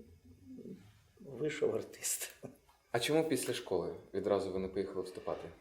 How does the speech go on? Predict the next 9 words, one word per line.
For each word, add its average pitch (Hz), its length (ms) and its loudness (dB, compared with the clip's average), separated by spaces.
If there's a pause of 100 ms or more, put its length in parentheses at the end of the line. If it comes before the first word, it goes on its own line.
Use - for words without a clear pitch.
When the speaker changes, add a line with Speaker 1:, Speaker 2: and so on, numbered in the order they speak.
(100)
Speaker 2:
в - 40 -20
Карпенко - 320 -2
Каро? 143 280 4
Speaker 1:
Е, 120 1000 2
відверто 151 420 10
кажучи, 147 600 8
перелякався. 123 800 2 (440)
Speaker 2:
Мгм. 87 100 -18 (140)
Speaker 1:
Чого? - 540 2